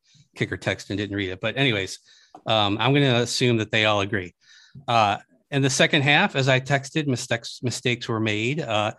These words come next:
but really, we're talking, like, four games here. Weeks eleven, twelve, and fourteen, fifteen. He had the bye in between there. In those four games, he was two of six on field goals. He also missed an extra point. The Browns lost a couple one-score games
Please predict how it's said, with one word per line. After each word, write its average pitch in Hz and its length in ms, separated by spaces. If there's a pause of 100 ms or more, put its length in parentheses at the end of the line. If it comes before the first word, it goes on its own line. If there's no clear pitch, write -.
(300)
but 147 140
really, 185 300
we're 170 120
talking, 165 420
like, 127 180
four 139 280
games 113 400
here. 92 220 (840)
Weeks 143 220
eleven, 151 340
twelve, 143 600 (580)
and 120 120
fourteen, 131 380
fifteen. 98 360
He 107 60
had 113 100
the 113 60
bye 110 240
in 101 120
between 98 340
there. 95 260 (580)
In 117 160
those 175 540 (520)
four 165 340
games, 143 200
he 160 100
was 135 160
two 185 180
of 185 80
six - 260
on 147 100
field 131 220
goals. 127 200
He 123 60
also 123 220
missed 113 280
an 110 80
extra 110 260
point. 113 280
The 117 60
Browns 113 340
lost 117 260
a 104 40
couple 113 320
one-score 110 460
games 104 640